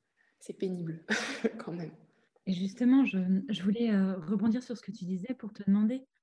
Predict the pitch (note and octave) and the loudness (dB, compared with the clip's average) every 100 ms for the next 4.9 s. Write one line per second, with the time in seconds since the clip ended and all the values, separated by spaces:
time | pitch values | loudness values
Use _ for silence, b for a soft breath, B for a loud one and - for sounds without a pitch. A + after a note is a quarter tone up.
0 | _ F#3 G3+ G#3 - B3+ A#3+ G#3 F#3 F3+ | _ -6 -4 -4 -4 2 4 6 4 2
1 | F3 - G3 G#3+ G#3 B3 - - - - | -2 2 2 2 0 -2 -4 -14 -18 -16
2 | - A#3 - A#3 B3+ A3 - - G3+ G#3 | -2 -2 2 2 4 2 0 -4 -2 -2
3 | - A#3 B3 _ _ _ _ _ F#3+ F#3 | -2 -4 -6 _ _ _ _ _ -4 -2
4 | - F#3+ - A3+ G#3+ G#3 G#3 C4 C4+ | 0 -2 2 4 6 8 8 6 2